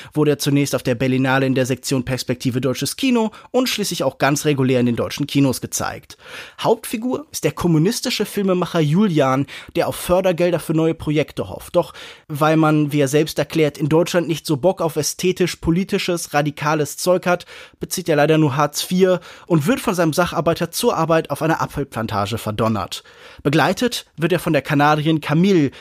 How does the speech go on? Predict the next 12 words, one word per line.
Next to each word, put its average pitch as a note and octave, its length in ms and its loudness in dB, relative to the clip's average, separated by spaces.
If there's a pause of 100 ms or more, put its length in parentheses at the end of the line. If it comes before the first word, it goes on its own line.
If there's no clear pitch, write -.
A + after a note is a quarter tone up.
(140)
der C#3+ 80 2
er B2+ 100 0
vortäuscht, F#3 640 0
es - 160 -8
handele F3 320 2
sich D#3 320 -2
um D3 220 4 (180)
Recherchearbeiten C3 960 -2
für - 120 -2
ein A#2+ 120 2
neues D3+ 280 2
Filmprojekt. - 720 -2